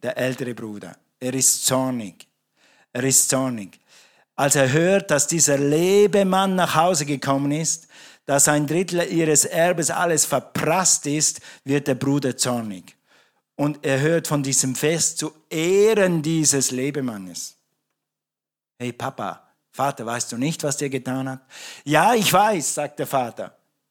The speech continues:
"aber bei mir kann man immer nach Hause kommen."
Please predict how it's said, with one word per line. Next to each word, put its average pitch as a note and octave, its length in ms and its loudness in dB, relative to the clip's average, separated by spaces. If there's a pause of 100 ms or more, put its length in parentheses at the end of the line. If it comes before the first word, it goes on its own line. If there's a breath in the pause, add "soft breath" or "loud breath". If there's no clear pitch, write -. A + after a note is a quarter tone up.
(260)
"aber C3 180 -4
bei C#3 200 2
mir E3+ 440 -2
kann C#3 220 -4
man B2 180 -8 (100)
immer C#3 440 -10 (240)
nach - 240 -12
Hause G2+ 280 -8
kommen." D#2 380 -16